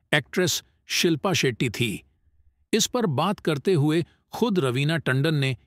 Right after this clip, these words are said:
एक इंटरव्यू में कहा था कि "मैं उस वक्त बहुत ज्यादा खुश थी। साथ ही ये भी सोचा था कि जिस दिन मेरे फिल्म शूट का आखिरी दिन होगा, उसी दिन हम शादी भी कर लेंगे।"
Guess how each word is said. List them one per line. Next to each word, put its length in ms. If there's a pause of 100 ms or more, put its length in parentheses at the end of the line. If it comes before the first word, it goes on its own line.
(160)
एक 200 (100)
इंटरव्यू 400
में 160
कहा 260
था 280 (380)
कि 100
"मैं 220 (100)
उस 220
वक्त 260
बहुत 380
ज्यादा 400
खुश 260
थी। 240 (540)
साथ 380
ही 40
ये 220
भी 140
सोचा 340
था 260 (320)
कि 80
जिस 280
दिन 200
मेरे 260
फिल्म 320
शूट 340
का 140
आखिरी 480
दिन 180
होगा, 400 (500)
उसी 260
दिन 180
हम 140
शादी 400
भी 120
कर 180
लेंगे।" 380